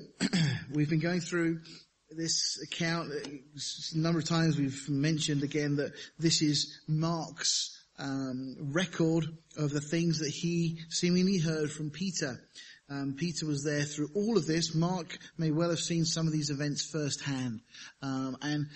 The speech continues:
Mark gets the opportunity, and I think some scholars have different views and ideas, but, um, from what we understand from Scripture, uh, it may well be that while Mark was with Peter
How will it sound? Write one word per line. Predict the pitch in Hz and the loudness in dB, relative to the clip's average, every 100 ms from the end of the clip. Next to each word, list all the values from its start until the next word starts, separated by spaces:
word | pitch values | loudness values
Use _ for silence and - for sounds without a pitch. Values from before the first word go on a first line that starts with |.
| - - | -10 -2
Mark | 156 160 175 165 165 | 2 2 2 0 -2
gets | 185 160 | -2 0
the | 175 | -2
opportunity, | 160 - 170 160 165 160 | -2 -2 0 0 2 2
and | 160 | 4
I | 190 | 2
think | 208 208 214 | 2 0 0
some | - 160 - 185 180 | -4 -6 -4 -2 0
scholars | 190 175 160 | 0 0 0
have | 165 156 | 0 -2
different | 165 160 | 0 0
views | 147 175 180 165 | 2 4 4 4
and | 165 | 2
ideas, | 156 170 175 165 | 4 4 4 2
but, | 175 - - - - | 0 -2 -4 -12 -4
um, | 160 156 147 | -2 0 0
from | 156 | 0
what | 185 240 | -2 -2
we | |
understand | 233 202 208 190 | -4 -2 -2 -2
from | |
Scripture, | 175 196 156 - 160 151 - - - | -2 -2 -2 0 0 -2 -8 -16 -8
uh, | |
it | 160 170 | -2 2
may | 170 | 4
well | 165 165 180 175 | 4 4 4 2
be | 170 156 | 2 2
that | 143 143 | 2 0
while | 151 165 | 0 2
Mark | 165 175 175 175 - 165 | 2 2 0 -4 -4 -2
was | 156 | 0
with | 160 147 - | 0 -2 0
Peter | 165 160 160 156 | -2 0 -2 -2